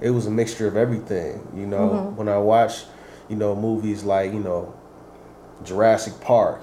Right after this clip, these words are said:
Speaker 1: you know, you can
Speaker 2: Mm-hmm.
Speaker 1: watch it right now, and that tune that, uh, John Williams did
Speaker 2: Okay.
Speaker 1: in Jurassic Park,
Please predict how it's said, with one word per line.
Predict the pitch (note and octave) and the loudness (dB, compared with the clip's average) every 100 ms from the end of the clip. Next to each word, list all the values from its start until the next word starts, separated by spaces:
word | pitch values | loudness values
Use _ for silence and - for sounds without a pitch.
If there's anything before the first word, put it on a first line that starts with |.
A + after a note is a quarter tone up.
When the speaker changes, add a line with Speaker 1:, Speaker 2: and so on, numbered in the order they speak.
| - | -10
Speaker 1:
you | G#2 | -4
know, | G2+ G2 | -2 0
you | G2 | 0
can | F#2 | -2
Speaker 2:
Mm-hmm. | F#2 | 2
Speaker 1:
watch | A2+ G#2+ - | 4 4 0
it | |
right | F#2 A2 A2 | -2 0 2
now, | A#2 A#2+ G2+ | 2 2 2
and | G2 | 0
that | G#2+ G2 - - - - - | -2 -2 -6 -18 -20 -20 -10
tune | - C3+ C3+ B2 G#2+ F#2+ - - - - - | -2 2 2 2 0 -6 -12 -20 -20 -20 -2
that, | G#2 G2+ | 0 2
uh, | F#2+ G#2 G2+ | 0 0 0
John | G2 A2+ A2+ G#2+ | 0 2 2 2
Williams | A#2 B2 A#2 G#2 G2 - - - - - - G#2+ | 2 2 2 -2 -6 -12 -16 -20 -20 -20 -14 -2
did | G#2+ A2 | 2 2
Speaker 2:
Okay. | F#2+ F#2+ G#2+ | 2 0 -6
Speaker 1:
in | G#2 | -4
Jurassic | G#2+ A2+ G#2+ G#2+ G2 | 2 2 2 -2 -2
Park, | C3+ C3+ G#2+ - | 4 4 4 -2